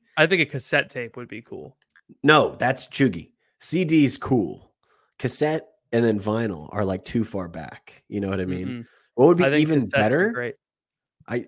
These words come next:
Speaker 2: I'm glad you think that, but I'm just telling you that you're wrong. But
Speaker 1: No, cassettes are gonna be cool because Guardians of the Galaxy, like, these, these
Speaker 2: The movie
Speaker 1: Gen
Speaker 2: that came
Speaker 1: Z
Speaker 2: out in
Speaker 1: Zoomers
Speaker 2: twenty fourteen, nine
Speaker 1: Yes,
Speaker 2: years
Speaker 1: when these
Speaker 2: ago?
Speaker 1: Zoomers were kids and going to the movies, they were like, "Whoa, the space guy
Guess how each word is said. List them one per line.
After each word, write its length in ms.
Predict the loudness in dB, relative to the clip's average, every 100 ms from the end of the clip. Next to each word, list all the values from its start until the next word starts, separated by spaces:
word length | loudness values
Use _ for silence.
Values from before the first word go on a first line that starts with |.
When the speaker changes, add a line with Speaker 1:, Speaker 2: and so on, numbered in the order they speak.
| _
Speaker 2:
I'm 160 | -2 2
glad 240 | 4 4
you 80 | 2
think 180 | -2 -4
that, 160 | -6 -6
but 100 | -8
I'm 100 | -8
just 120 | -8
telling 240 | -4 -2
you 80 | -2
that 60 | -4
you're 160 | -6
wrong. 240 | -8 -10 -14 _ _ _ _
But 200 | 0 4
Speaker 1:
No, 160 | 4 4
cassettes 460 | 0 2 2 2
are 40 | 0
gonna 160 | -2 -2
be 100 | -6
cool 300 | -4 -4 -4
because 300 | -4 -6 -2
Guardians 400 | 2 4 2 -2
of 60 | -8
the 80 | -8
Galaxy, 760 | -6 -4 -6 -12 -16 -18 -20 _
like, 200 | -12 -6
these, 280 | -6 -6 -6
these 260 | -6 -4 6
Speaker 2:
The 100 | 8
movie 200 | 8 8
Speaker 1:
Gen 80 |
Speaker 2:
that 80 | 6 6
came 140 | 6
Speaker 1:
Z 60 | 6
Speaker 2:
out 100 | 6
in 160 | 4
Speaker 1:
Zoomers 180 | 2 0
Speaker 2:
twenty 360 | 2 0 -2 -6
fourteen, 960 | -6 -4 -2 -4 -6 -6 -4 -4 -8 -6
nine 200 | -2 4
Speaker 1:
Yes, 220 | 6 6
Speaker 2:
years 100 | 6
Speaker 1:
when 140 | 6 6
these 120 | 4
Speaker 2:
ago? 140 | 4 4
Speaker 1:
Zoomers 400 | 4 4 0 0
were 100 | -4
kids 440 | 2 4 4 2
and 120 | -2
going 280 | 0 0 0
to 100 | 0
the 100 | 0
movies, 400 | 2 2 2 -2
they 120 | -2
were 80 | -4
like, 180 | -4 -6
"Whoa, 600 | -4 0 0 0 0 -2
the 160 | -6 -8
space 480 | -8 -10 -10 -10 -4
guy 300 | 0 2